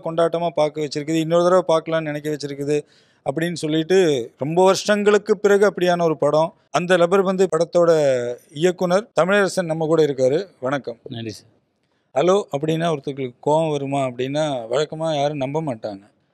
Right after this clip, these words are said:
Speaker 1: எனக்கு ரொம்ப ஆச்சரியமா இருந்தது அந்த ஹலோ அப்படிங்கிறது தான். அந்த ஹலோவை எப்படி பிடிச்சீங்க?
Speaker 2: அது இருக்கும், நமக்கு பிடிக்காதவங்க என்ன சொன்னாலும், கைப்பட்டா கால் பட்டா குத்தனா, அப்ப ஹலோ பட்டாலும் குத்தம் தான். So, அதனால அது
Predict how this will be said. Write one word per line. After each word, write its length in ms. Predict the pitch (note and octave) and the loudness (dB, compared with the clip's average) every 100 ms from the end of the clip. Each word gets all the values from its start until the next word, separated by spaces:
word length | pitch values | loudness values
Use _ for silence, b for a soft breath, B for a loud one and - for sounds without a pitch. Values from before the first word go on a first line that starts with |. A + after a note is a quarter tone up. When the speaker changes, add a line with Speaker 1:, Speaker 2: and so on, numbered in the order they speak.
| _ _ _ _ _ | _ _ _ _ _
Speaker 1:
எனக்கு 300 | C#3 C#3+ C3+ | -6 -4 -4
ரொம்ப 460 | E3 F#3 G#3 F3+ | -4 -2 2 2
ஆச்சரியமா 380 | F3 F#3 F3+ E3 | 0 -4 -4 -4
இருந்தது 180 | D#3 E3+ | -4 -6
அந்த 200 | D#3 B2 | -4 -2
ஹலோ 380 | B2+ D#3 E3 C#3+ | 2 2 2 0
அப்படிங்கிறது 400 | C#3 C3 A#2 A2+ | -6 -8 -8 -10
தான். 160 | A2 _ _ | -18 _ _
அந்த 140 | A#2+ A2+ | -6 -2
ஹலோவை 300 | D#3+ G#3 G#3 | 0 2 0
எப்படி 220 | E3+ E3+ D3+ | -2 -6 -12
பிடிச்சீங்க? 480 | C3 A#2+ A#2 G#2+ _ _ _ | -12 -14 -18 -20 _ _ _
Speaker 2:
அது 240 | - C3 C3+ | -10 -2 -2
இருக்கும், 500 | D#3 E3+ C#3 A2+ A2 | -2 -4 -4 -6 -10
நமக்கு 380 | A2+ A#2+ A2+ D#3 | -12 -12 -6 -4
பிடிக்காதவங்க 360 | E3 E3 D#3+ | 0 0 0
என்ன 180 | C3+ D3+ | 0 -2
சொன்னாலும், 720 | D#3 D3+ D3+ E3 D#3 C#3+ B2+ A#2+ | -2 -2 -2 0 -2 -2 -6 -6
கைப்பட்டா 480 | C#3 C#3 C#3 D#3 | -6 -6 -4 -6
கால் 280 | D3 B2+ C3+ | -2 -4 -2
பட்டா 200 | C3+ C3 | -4 -6
குத்தனா, 280 | B2+ A#2+ D3 | -6 -6 -6
அப்ப 280 | E3 C#3+ B2 | -6 -4 -4
ஹலோ 120 | C3+ | -6
பட்டாலும் 380 | C3 B2 B2+ A#2 | -6 -8 -8 -10
குத்தம் 260 | - A2+ | -12 -12
தான். 180 | G#2+ G#2+ _ _ _ _ | -12 -18 _ _ _ _
So, 280 | _ - G#2 | _ -14 -12
அதனால 400 | G#2 A2 A#2+ A#2+ | -10 -12 -10 -10
அது 400 | A2+ G#2+ G2+ | -8 -10 -10